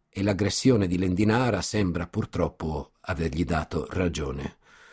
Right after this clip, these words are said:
Merlin sostiene che se trent'anni fa ci voleva coraggio a essere un socialista da queste parti, oggi ci vuol coraggio a non esserlo.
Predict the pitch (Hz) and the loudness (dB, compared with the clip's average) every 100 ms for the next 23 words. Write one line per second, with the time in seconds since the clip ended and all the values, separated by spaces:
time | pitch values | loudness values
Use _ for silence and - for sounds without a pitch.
0 | - _ _ - 143 170 147 120 101 - | -20 _ _ 4 6 6 2 2 0 -2
1 | 127 - 110 92 90 - 110 151 139 139 | -2 2 4 4 2 -2 2 2 4 2
2 | 135 156 156 131 - 101 82 - - - | 2 2 4 2 0 -2 -4 -10 -12 2
3 | 127 127 156 151 160 156 117 85 98 110 | 6 6 4 4 4 4 2 -2 -2 2
4 | 143 - 120 117 - - 131 143 117 - | 2 2 0 0 0 0 4 4 2 -2
5 | 95 104 107 127 - 170 175 - 160 - | -4 -2 -2 0 2 2 2 0 -4 -6
6 | - - 165 180 170 170 120 123 123 147 | -8 2 4 4 2 0 0 0 2 2
7 | 165 165 143 143 151 135 - - - 127 | 4 4 2 4 2 2 -2 -8 -12 -18